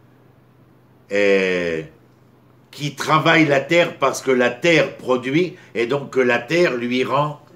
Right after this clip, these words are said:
service, n'est-ce pas ? Mais à force de vouloir faire en sorte que l'on est dans, euh,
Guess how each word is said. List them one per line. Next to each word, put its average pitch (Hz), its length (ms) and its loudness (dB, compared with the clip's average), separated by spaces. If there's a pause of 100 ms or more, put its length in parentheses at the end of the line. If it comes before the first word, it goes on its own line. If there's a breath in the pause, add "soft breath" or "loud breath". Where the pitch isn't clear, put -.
(160)
service, 123 760 -4
n'est-ce 101 180 -14
pas ? 151 200 -8 (840 soft breath)
Mais 131 220 2
à 139 140 2
force 214 480 0
de 156 100 0
vouloir 156 480 2
faire 180 340 2
en 147 100 -4
sorte - 680 -2 (920 loud breath)
que 160 100 0
l'on 160 420 4 (120)
est 165 220 4
dans, 151 580 4 (480)
euh, 107 360 2